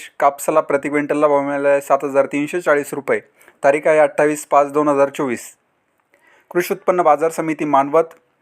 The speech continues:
शेतकऱ्याचे नाव आहे नारायण धोपटे, दिनांक आहे अठ्ठावीस पाच दोन हजार चोवीस, कापसाला प्रति क्विंटलला भाव मिळाला आहे सात हजार तीनशे पंचेचाळीस रुपये, खरेदीदाराचे नाव आहे महादेव.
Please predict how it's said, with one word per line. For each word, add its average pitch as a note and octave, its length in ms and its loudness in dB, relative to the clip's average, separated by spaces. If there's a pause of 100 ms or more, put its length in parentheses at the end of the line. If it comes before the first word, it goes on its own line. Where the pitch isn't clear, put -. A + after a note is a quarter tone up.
(240)
शेतकऱ्याचे D#3 560 0
नाव D3+ 180 2
आहे D#3 100 2
नारायण C#3+ 460 2
धोपटे, C3 420 -2 (1300)
दिनांक D#3+ 340 2
आहे E3+ 80 6
अठ्ठावीस D3+ 480 0
पाच C#3+ 220 2
दोन D#3 160 -4
हजार D3 180 2
चोवीस, D3+ 380 -4 (160)
कापसाला D#3 500 0
प्रति C#3+ 300 -2
क्विंटलला D3 360 0
भाव C#3 180 4
मिळाला C#3+ 260 -2
आहे C#3+ 100 0
सात C#3 240 0
हजार C3+ 220 0
तीनशे C#3+ 380 -6
पंचेचाळीस D3 560 -2
रुपये, D#3 300 0
खरेदीदाराचे C#3 600 0
नाव C3+ 200 2
आहे D3 140 2
महादेव. C#3+ 460 0